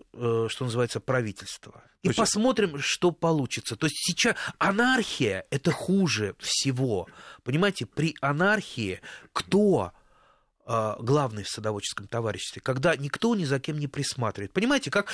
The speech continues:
Speaker 1: чё случилось, сразу прокурору, да? Начинают писать прокурору. Прокурор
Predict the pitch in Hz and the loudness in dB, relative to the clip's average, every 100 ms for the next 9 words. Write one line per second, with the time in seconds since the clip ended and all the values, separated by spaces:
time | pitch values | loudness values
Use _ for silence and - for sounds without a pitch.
0 | - - 240 262 - 302 - 240 262 - | -2 0 4 4 4 4 4 2 2 2
1 | 233 240 196 135 104 95 147 220 240 - | 2 4 4 4 2 2 2 2 2 -6
2 | _ 143 - 151 117 101 - - 285 269 | _ -2 0 2 0 0 -2 2 4 4
3 | - 185 190 208 180 147 - - - 208 | 2 -2 4 4 4 2 -4 -16 -2 2
4 | 220 269 262 220 | 4 6 6 6